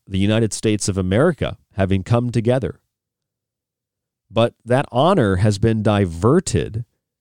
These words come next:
from families, including in the past how families have been kept out of New York City for memorials,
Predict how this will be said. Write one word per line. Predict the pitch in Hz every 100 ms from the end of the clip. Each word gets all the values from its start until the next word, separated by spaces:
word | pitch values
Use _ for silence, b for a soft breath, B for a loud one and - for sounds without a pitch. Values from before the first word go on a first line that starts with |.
| _
from | - 101
families, | - - 143 170 85 67 92
including | 104 98 147 180 151 110 - _ _ _ _ _ _ _ _ _ _ _ _ _ _ -
in | 117
the |
past | 113 135 147 151 -
how | 110
families | - 123 156 165 110
have | 98
been | 107
kept | 95 120 -
out | 113 107
of | 104
New | 95
York | 117 110 -
City | - 135 156 101 113
for | 180 - 113 113 110 110 113 _ _ _ _ _ -
memorials, | 110 120 170 208 76 50 -